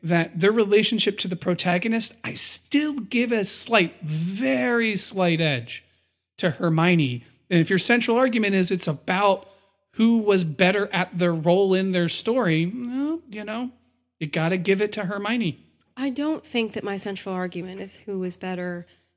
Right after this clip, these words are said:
Speaker 2: in their role in the story. And I
Speaker 1: Oh,
Speaker 2: think it's
Speaker 1: okay.
Speaker 2: important to come back to where we are and the battle that we are fighting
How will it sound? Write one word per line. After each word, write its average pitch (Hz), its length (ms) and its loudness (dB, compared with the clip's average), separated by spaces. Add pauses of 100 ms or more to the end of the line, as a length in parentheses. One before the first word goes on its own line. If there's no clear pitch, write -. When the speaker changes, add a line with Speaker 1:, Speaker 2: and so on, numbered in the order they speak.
Speaker 2:
in 196 100 -8
their 190 140 -4
role 185 260 -6
in 175 100 -6
the 170 80 -6
story. 170 580 -12
And 185 80 -10
I 160 100 -4
Speaker 1:
Oh, 160 40 -2
Speaker 2:
think 214 180 -8
it's 190 120 -6
Speaker 1:
okay. 147 100 -2
Speaker 2:
important 196 340 -8
to - 60 -20
come 185 280 -12
back 165 420 -8
to 160 440 -6 (280)
where 190 140 -2
we 180 140 -2
are 156 520 -8
and 175 320 -10 (180)
the 185 80 -6
battle 214 320 -4
that 214 140 -6
we 208 140 -6
are 196 180 -6
fighting 175 560 -10